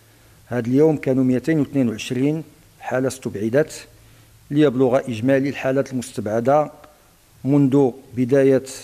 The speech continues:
منظومة الترصد الوبائي هو ثمانية آلاف وميتين وستة وخمسين حالة مستبعدة.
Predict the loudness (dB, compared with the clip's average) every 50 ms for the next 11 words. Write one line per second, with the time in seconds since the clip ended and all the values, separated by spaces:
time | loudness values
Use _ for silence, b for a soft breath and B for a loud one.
0 | -20 -20 _ b b b b b b b b b -4 -2 0 2 2 2 2 2
1 | 2 0 0 -2 -4 -4 -4 -4 -6 -6 -4 -4 -2 0 0 0 0 0 -2 -2
2 | 0 0 0 0 0 -4 -12 -20 _ _ _ -10 -4 -2 -2 -4 -2 -2 -2 0
3 | 0 2 4 4 2 2 0 -8 -20 -20 -20 -20 -20 b b b b b b b
4 | b b -6 -2 0 2 2 2 2 2 0 0 2 2 0 -2 -4 -6 -10 -2
5 | -2 -2 -2 -2 -4 -8 -8 -6 -6 -6 -6 -6 -4 -4 -2 -2 -2 -2 -4 -8
6 | -10 -12 -12 -10 -10 -10 -12 -14